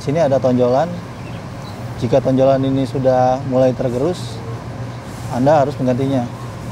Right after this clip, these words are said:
Atau Anda bisa melihat tanda segitiga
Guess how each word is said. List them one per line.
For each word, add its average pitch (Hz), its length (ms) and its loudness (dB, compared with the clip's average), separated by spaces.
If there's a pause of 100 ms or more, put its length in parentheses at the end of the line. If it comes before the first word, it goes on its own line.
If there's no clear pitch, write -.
(160)
Atau 190 320 2
Anda 160 240 0
bisa 156 240 -2
melihat 151 400 2 (880)
tanda 135 240 2
segitiga 135 640 2